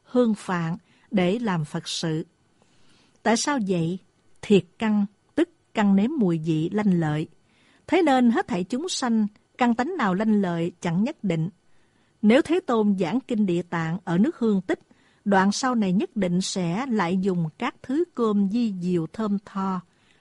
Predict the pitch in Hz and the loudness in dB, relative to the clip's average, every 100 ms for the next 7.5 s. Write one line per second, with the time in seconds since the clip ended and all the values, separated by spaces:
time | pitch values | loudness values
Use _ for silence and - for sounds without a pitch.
0 | - - 185 311 214 175 180 - 247 247 | -6 -2 -2 -2 -2 -2 -4 -4 -2 -2
1 | _ _ _ _ _ _ 277 427 285 - | _ _ _ _ _ _ 0 2 2 2
2 | 196 185 185 170 214 220 185 165 165 170 | 0 0 -2 0 0 0 -2 -2 -2 -4
3 | - _ _ - - - 247 311 196 180 | -8 _ _ -20 -16 -2 0 2 0 0
4 | 262 - 392 - 247 226 214 208 - 190 | -2 -4 -6 -4 -4 -2 -4 -4 2 2
5 | 254 262 247 247 220 220 240 190 175 165 | 2 -4 -4 0 0 0 -2 -2 0 0
6 | 170 - _ _ _ 254 269 202 180 - | 0 -6 _ _ _ 0 2 2 0 0
7 | 262 226 196 180 175 | 0 2 0 0 -2